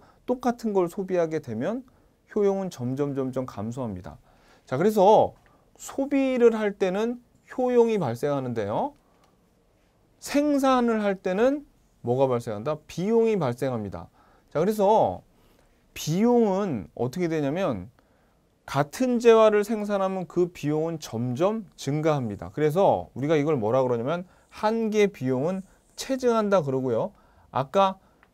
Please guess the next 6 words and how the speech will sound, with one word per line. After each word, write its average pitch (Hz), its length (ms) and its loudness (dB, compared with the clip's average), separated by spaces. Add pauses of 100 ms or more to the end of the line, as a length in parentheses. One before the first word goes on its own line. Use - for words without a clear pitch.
(100)
효용은 233 640 4
점점 160 500 0
감소한다 143 680 0
그랬죠? 127 420 0 (320)
한계 214 560 2
효용은 202 580 2